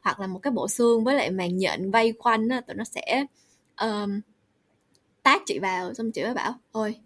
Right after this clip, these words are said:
"Đấy, con này này, nó đấy, chứ còn ai khác nữa đâu. Chỉ có mày thôi." Và thậm chí là cho tới thời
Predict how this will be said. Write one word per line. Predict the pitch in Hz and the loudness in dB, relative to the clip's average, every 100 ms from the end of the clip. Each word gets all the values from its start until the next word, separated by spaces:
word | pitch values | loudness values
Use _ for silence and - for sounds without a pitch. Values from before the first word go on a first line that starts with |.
| _ _ - | _ _ 2
"Đấy, | 208 269 415 415 | 2 4 -2 -4
con | 240 | -4
này | 240 220 | -2 -2
này, | 214 214 220 | -2 -2 -2
nó | 226 233 302 | -2 -2 -2
đấy, | 392 381 | -2 -2
chứ | - 302 | -2 -2
còn | 277 226 | -2 -2
ai | 214 226 247 | -2 -4 -4
khác | 294 | -4
nữa | 262 | -2
đâu. | 247 240 247 - _ _ - | -2 -2 -4 -8 _ _ -8
Chỉ | 175 | -6
có | 285 | -2
mày | 262 202 196 | 0 0 -2
thôi." | 247 240 233 | -4 -6 -4
Và | 226 | -6
thậm | 196 254 196 | -6 -6 -6
chí | 208 247 302 | -4 -2 0
là | 330 208 196 190 - - - _ _ _ - | 0 -2 -4 -8 -12 -20 -20 _ _ _ -8
cho | 247 | -4
tới | 254 285 | 0 0
thời | 294 | 0